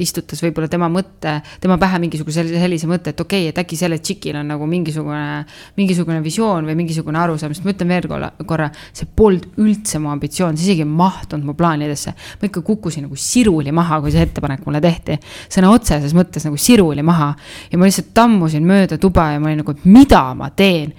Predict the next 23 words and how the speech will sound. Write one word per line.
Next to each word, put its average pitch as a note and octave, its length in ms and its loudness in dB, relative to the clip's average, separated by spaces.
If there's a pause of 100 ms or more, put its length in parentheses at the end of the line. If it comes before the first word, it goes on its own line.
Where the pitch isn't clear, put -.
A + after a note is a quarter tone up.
(300)
Mida C4 400 8
ma F3 160 2
teen? - 80 -6
Ma G3 220 4
olen F3+ 260 4
nii C#4 400 6
toores. G3 560 0 (220)
Ma G3 80 2
olen G3+ 220 6
nii D4 220 6
to-, A#3 100 2
mida D4+ 360 4 (100)
ma D#3+ 160 -4
õpetan F#3+ 520 -2
nendele G3 420 2
inimestele? E3 520 -4 (300)
Sorry, C#4 400 2
aga E3 160 -2
mida B3 400 6
ma E3 140 -2
juhin A3+ 380 2
seal? D#3 160 -4
Mida C#4+ 260 2